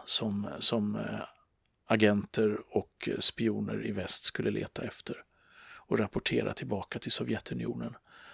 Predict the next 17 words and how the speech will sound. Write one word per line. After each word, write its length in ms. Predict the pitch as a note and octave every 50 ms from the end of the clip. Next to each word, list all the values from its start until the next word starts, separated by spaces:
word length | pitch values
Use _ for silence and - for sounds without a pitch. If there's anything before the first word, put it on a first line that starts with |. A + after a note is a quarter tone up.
| - - - - - - - - - - - _ -
Eh, 260 | - - A#2 A2+ -
och, 360 | - - - - - - -
och 60 | B2+
bland 300 | A#2+ A#2 C#3 C#3 B2+ A#2+
de 160 | A2+ C3+ B2+
här 260 | A2+ A#2+ C3 A#2+ A2 G#2+
så 140 | - -
ingick 460 | C#3 C#3+ C#3 A#2+ G#2 G2+ G2+ - - _
det 120 | - A2
att 100 | A2 -
de 100 | A#2+ A2+
måste 260 | A2+ A2 - - A2
ständigt 760 | - - - - - - F3 D#3+ C3+ A#2 A2 A2 C#3 D#3+ - -
observera 680 | E3 C#3+ - - - - D3 B2 B2+ A#2 G#2+ G2+ G2 G2
de 140 | G#2 G#2 G2+
viktigaste 580 | B2 C3 - - - - G#2+ G#2+ - - A2+
regeringsorganen, 960 | G#2+ A2 A2+ B2 A#2+ A2 G#2 G2+ - - A#2+ A2+ A2+ G#2 G2 G2 A2 B2+ C#3